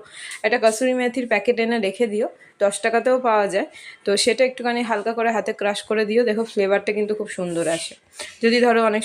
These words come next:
সময় অনেকে ধনেপাতা দেয়, ধনেপাতা যদি না থাকে তোমরা কসুরি মেথি অ্যাড করতে পারো। তো যেটা বলছিলাম যে সবচেয়ে যে ছোট সদস্য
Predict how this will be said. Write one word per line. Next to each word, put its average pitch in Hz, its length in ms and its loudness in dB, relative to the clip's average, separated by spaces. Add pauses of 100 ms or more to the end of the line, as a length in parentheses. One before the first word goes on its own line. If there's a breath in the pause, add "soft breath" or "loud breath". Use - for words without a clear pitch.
সময় 220 220 -2
অনেকে 202 280 0
ধনেপাতা 196 520 0
দেয়, 190 220 2
ধনেপাতা 185 320 0
যদি 190 200 0
না 190 220 0
থাকে 202 220 -2
তোমরা 202 260 -4
কসুরি 175 260 -6
মেথি 175 240 -6 (120)
অ্যাড - 240 -2
করতে - 180 -8
পারো। 196 180 2
তো 320 60 4
যেটা 247 260 2 (160)
বলছিলাম 214 400 -2 (380 loud breath)
যে 214 60 -4 (100)
সবচেয়ে 214 400 0
যে 214 60 -2 (120)
ছোট 196 180 -4 (180)
সদস্য 233 380 0